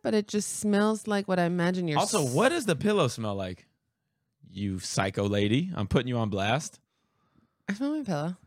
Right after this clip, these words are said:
Speaker 1: I don't know. I think there's a connection there to my childhood. Because when, my childhood, like, my bear, it was, like, this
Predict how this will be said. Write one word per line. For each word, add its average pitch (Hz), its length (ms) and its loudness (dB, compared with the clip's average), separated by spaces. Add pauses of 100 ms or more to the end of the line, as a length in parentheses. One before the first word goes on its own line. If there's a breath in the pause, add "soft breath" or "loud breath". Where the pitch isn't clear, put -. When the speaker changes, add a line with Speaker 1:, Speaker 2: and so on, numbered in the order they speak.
(560 loud breath)
Speaker 1:
I 240 140 4
don't 269 140 0
know. 233 140 2
I 185 140 4
think 294 220 -2
there's 320 200 0
a 254 100 0
connection 226 800 -2
there 277 320 -2
to - 140 -6
my 185 180 0
childhood. 175 880 -2 (480 soft breath)
Because 202 300 0
when, 196 200 -2
my 185 400 2
childhood, 220 1040 2
like, 160 380 -2
my 175 380 0 (200)
bear, 165 640 -2 (460)
it 190 80 -4
was, 175 200 -4
like, 170 180 -8
this 165 180 -10